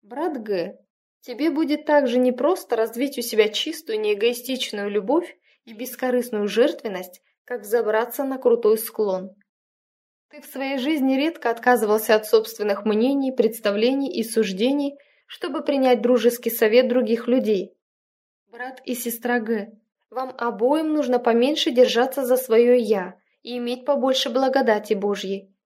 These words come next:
Вам обоим следует научиться владеть и управлять собой, чтобы ваши помыслы всегда подчинялись Духу Христа.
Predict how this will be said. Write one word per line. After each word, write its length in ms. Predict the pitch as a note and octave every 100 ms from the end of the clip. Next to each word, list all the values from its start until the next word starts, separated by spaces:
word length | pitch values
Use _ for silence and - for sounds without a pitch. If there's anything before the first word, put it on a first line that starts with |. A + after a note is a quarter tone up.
| _ _ _ _
Вам 280 | A#3+ B3+ B3+
обоим 380 | B3 A3+ D#4+ D#4
следует 420 | - D4 D4 D4
научиться 520 | C4+ C4 D4 C#4+ C#4+
владеть 420 | C4 B3 A3+ B3+
и 40 | C#4+
управлять 580 | C#4+ D4 B3+ G#3 G#3
собой, 500 | - G3+ G#3 G#3 - _ _ _
чтобы 360 | - C4+ A#3+
ваши 300 | A#3 A3 -
помыслы 540 | G#3+ C4 E4 C#4+ - G3
всегда 400 | - G3+ G3+ D4
подчинялись 680 | D4 C#4+ A3+ A3+ B3+ B3
Духу 300 | G3 A3 A3+
Христа. 600 | A3 A#3 A3+ - F3+ -